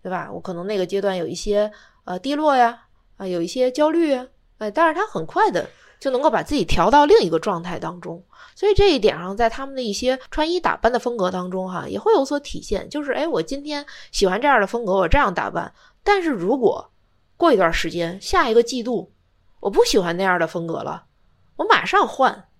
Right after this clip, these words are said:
哎，他不会有很多的这种包袱啊，不会有很多的那种沉浸在好像我一旦是适配了某种风格之后哈，我就觉得，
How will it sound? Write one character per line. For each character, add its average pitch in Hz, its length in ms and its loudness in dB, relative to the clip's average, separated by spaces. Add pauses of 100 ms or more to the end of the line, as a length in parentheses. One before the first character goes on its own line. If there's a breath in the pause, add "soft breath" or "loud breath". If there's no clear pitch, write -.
(260)
哎， 277 120 -4
他 392 200 -4
不 370 100 -4
会 392 200 4
有 285 160 6
很 180 200 -4
多 175 140 0
的 180 140 0
这 170 120 -6
种 160 200 -8 (260 loud breath)
包 196 200 8
袱 190 340 -2 (240)
啊， 165 200 -8
不 175 140 -12
会 285 160 4
有 185 160 8
很 175 220 -6
多 170 180 -2
的 170 160 0
那 170 160 -6
种 160 180 -8 (280 loud breath)
沉 180 360 2
浸 320 300 2
在 165 280 -2
好 175 180 -10
像 165 200 -4 (240 loud breath)
我 170 140 -2
一 170 100 -2
旦 202 220 4
是 165 240 -4 (140 soft breath)
适 - 240 0
配 208 180 0
了 175 100 -2
某 165 220 -2
种 226 140 0
风 233 200 -4
格 190 160 2
之 202 140 0
后 247 240 2
哈， 170 240 -2
我 175 100 -4
就 185 140 -2
觉 170 180 -2
得， 180 160 0